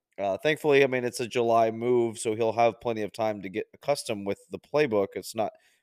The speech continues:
not really concerned from that standpoint, but, uh, as the number one, fo-, no, former number one pick of the twenty eighteen draft and the number three pick in Sam Darnold in that same draft,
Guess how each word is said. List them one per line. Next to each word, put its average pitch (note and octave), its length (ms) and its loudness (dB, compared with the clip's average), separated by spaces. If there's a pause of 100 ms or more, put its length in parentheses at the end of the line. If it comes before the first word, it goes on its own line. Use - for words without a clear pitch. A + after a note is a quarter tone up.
(120)
not A#2+ 80 -4
really A#2 160 2
concerned A2 480 -6
from G#2 160 -10
that A2+ 180 -2
standpoint, G2+ 640 -8 (140)
but, G2+ 180 0 (640)
uh, F#2 380 0 (560)
as C3+ 280 8
the B2 420 4
number C#3 360 4
one, C#3 460 2
fo-, - 260 -6
no, C#3+ 300 -2 (320)
former F#3 300 2
number C#3+ 280 2
one D3 220 2
pick A2+ 400 -2 (140)
of G#2 100 -4
the G#2 60 -4
twenty A2 280 -4
eighteen G#2+ 400 -4
draft G2+ 520 0
and A2 360 0
the G#2 200 -2
number G#2 300 -4
three F3+ 320 0
pick A#2+ 260 2
in A2 120 -4
Sam G#2 320 -4
Darnold A#2 380 2
in G#2 100 -4
that G#2 160 -4
same G#2 280 -10
draft, A2 420 -2